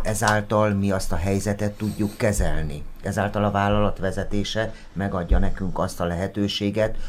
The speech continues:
hogy szakemberek foglalkoznak velünk, és szakemberekkel, ö, visszük végig, ö, ezeket a helyzeteket. És ezt mi kint a forgalomban, a harcmezőn, hogy mondhatom,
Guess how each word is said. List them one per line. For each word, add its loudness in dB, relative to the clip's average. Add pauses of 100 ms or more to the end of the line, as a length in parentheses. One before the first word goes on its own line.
(120)
hogy -6
szakemberek 2
foglalkoznak -2
velünk, 0 (180)
és -4
szakemberekkel, 0 (280)
ö, -4
visszük -6
végig, -2
ö, 0 (100)
ezeket -6
a -2
helyzeteket. -6
És -6
ezt -2
mi 0
kint 2
a -2
forgalomban, 4 (240)
a -4
harcmezőn, 4
hogy -4
mondhatom, 2